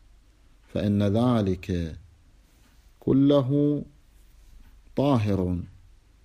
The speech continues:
إذا فصل من الحي". قلنا: لعدم شمول ما دل على النجاسة، نجاسة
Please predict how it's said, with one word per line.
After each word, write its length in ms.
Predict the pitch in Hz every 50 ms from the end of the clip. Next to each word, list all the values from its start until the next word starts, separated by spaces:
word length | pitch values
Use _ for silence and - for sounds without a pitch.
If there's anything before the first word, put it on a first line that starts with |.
| _ _ _ - -
إذا 260 | 104 98 101 98 98
فصل 540 | 95 98 - 143 139 - - 160 165 156 113
من 120 | 90 82
الحي". 440 | 82 80 85 - - 78 80 87 - - - - - _ _ _ - -
قلنا: 300 | 87 101 101 101 113 123
لعدم 420 | 120 101 110 120 107 107 95 90
شمول 500 | 92 - - 98 104 113 127 143 147 143 - - - _ - _ - _ _ - - _ -
ما 180 | 90 90 92
دل 280 | 92 92 113 110 104 95
على 500 | 90 87 95 104 107 110 113 117 120 120 120 - - - - - - - - _ - - - - - - - -
النجاسة، 840 | 92 92 92 92 95 92 87 107 113 123 135 135 135 - 151 151 160 147 - - - - _ _ _ _ _ _ - - - - - - _ _ _ _ _ _ - -
نجاسة 520 | 90 87 85 92 107 110 113 113 - 98